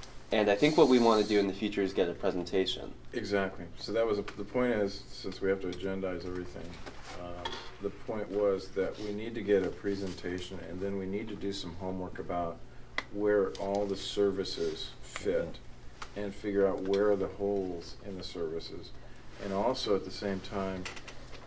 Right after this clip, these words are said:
Speaker 2: um, the uni-, as you folks probably know, the university is re-looking at its community housing office and how it functions,
Speaker 1: Mm-hmm.
Speaker 2: and how it functions particularly in terms of, so there's a real opportunity right now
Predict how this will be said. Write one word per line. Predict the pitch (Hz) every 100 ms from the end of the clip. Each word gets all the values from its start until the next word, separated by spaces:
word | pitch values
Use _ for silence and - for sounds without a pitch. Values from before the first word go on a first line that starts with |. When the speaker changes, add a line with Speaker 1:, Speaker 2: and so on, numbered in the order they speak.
| - - -
Speaker 2:
um, | 95 95 95 90 90 - - - - - - - 98
the | 101
uni-, | 95 117 120 - - - - -
as | 92 104
you | 123 127 - - -
folks | - 92 -
probably | 101 95 95
know, | 92
the | 98
university | 113 107 107 107 104 87
is | 85 -
re-looking | 104 104 95 95 - 95 87
at | 85
its | 82 -
community | 95 98 87 85 90
housing | 87 85 87 85
office | 80 - 85 - -
and | 92 -
how | 90 85
it | -
functions, | - 107 110 - 104 - -
Speaker 1:
Mm-hmm. | 117 104 104 - -
Speaker 2:
and | 98
how | 98
it | -
functions | - 95 - 90 - -
particularly | 120 113 98 98
in |
terms | 110 95 87
of, | 87 - - - -
so | 104
there's | 98 98
a |
real | 104 123 127
opportunity | 120 117 95 - 117 110 98 92
right | 95 92 90 98
now | 104 107 101 90 87